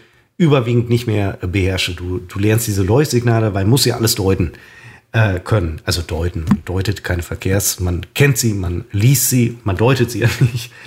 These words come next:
Ähm, was soll ich sagen? Und da gibt es, Ver-, Achtung, wahnsinnig uninteressante Geschichte, stelle ich jetzt erst fest und hab die Hälfte schon erzählt. Da kann ich mich nur entschuldigen.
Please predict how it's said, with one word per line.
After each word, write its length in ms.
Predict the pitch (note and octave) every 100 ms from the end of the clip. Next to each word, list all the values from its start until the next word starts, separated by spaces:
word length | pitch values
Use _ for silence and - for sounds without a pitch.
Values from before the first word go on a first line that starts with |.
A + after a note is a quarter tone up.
| - - -
Ähm, 520 | A#2+ A#2+ A#2 A2+ A2+ - - - _ _
was 120 | A2
soll 120 | A2+
ich 80 | F#2+
sagen? 260 | A2+ G2 -
Und 160 | D3+ A#2+ - C#3+
da 180 | D3+ G#3+
gibt 200 | A3+ A3+
es, 140 | F3+ - B2+
Ver-, 300 | - A#2 A#2+
Achtung, 380 | E3+ F#3+ C4 B3+
wahnsinnig 480 | B2 D3 G#3+ G3+ E3+
uninteressante 520 | A3 A3 F3+ D#3+ F3
Geschichte, 400 | E3+ C3 E3+ C3+
stelle 240 | - E3+ F3+
ich 80 |
jetzt 160 | F3+ F#3
erst 180 | E3+ A#2+
fest 240 | D#3+ D#3+
und 180 | G3+ C#3
hab 120 | C#3+
die 100 | D3+
Hälfte 260 | D3 D#3+ C#3+
schon 200 | B2+ C3+
erzählt. 420 | B2+ - G2+ F2+
Da 140 | D3+ E3
kann 160 | G3
ich 80 | E3+
mich 100 | D3+
nur 100 | C#3+
entschuldigen. 440 | G#2+ A2 F#2+ F#2